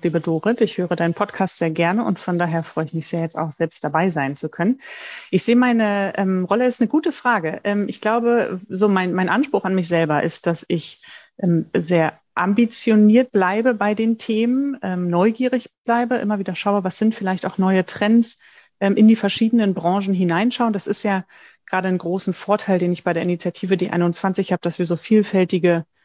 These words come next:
Mitglieder haben, mit denen ich mich, ähm, immer wieder austauschen kann. Und das gibt mir natürlich auch so ein Stück weit da so einen Einblick.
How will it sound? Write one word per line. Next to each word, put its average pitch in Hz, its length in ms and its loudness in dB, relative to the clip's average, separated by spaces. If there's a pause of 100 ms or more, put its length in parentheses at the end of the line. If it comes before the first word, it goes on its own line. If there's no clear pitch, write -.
Mitglieder 185 580 2
haben, 165 240 2
mit 170 140 2
denen 175 140 0
ich 175 140 -6
mich, 175 300 -4
ähm, 165 300 2
immer 180 220 2
wieder 175 220 0
austauschen 175 560 0
kann. 190 320 -2
Und 180 100 -6
das - 240 -6
gibt - 240 -4
mir 180 80 0
natürlich 170 420 -2
auch 160 80 -4
so 170 120 -4
ein 160 40 -4
Stück - 220 -6
weit 170 160 -4
da 165 100 0
so 160 60 -4
einen 165 80 -2
Einblick. 190 380 0